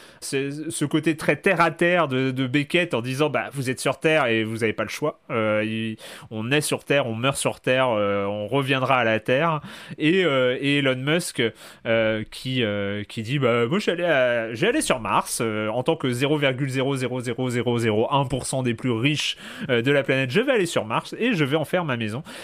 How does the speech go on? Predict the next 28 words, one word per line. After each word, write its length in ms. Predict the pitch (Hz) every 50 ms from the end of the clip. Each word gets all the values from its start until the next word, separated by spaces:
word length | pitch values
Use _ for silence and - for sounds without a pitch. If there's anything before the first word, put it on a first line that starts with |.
| - -
Et 80 | 131 135
en 40 | 135
fait, 140 | - 196
tout 240 | 185 - 196 180 -
est 60 | 185
basé 340 | 160 175 175 165 156 196 214
sur 220 | 180 - - 135 -
cette, 220 | - 139 123 -
euh, 480 | 131 120 120 120 117 117 117 113 113 113
sur 180 | - - - -
cette 160 | 139 131 -
comparaison, 420 | - 113 - 131 131 139 160 165 143
les 100 | 123 110
zéro 260 | 117 123 113 127 123
virgule 400 | 120 131 120 120 127 131 131 - -
un 120 | 139 139
pour 220 | 131 - - -
cent 140 | - 139 131
les 100 | 123 117
plus 160 | - - 117
riches 360 | 110 110 135 151 147 - - - - - - - -
qui 100 | - 127
vont 120 | 120 135 131
pouvoir 360 | - 143 135 131 143 139 127
aller 160 | 127 127 127
s'installer 380 | - - 123 - - 123 120 113
sur 220 | - - 107 104
Mars 280 | 117 131 147 143 -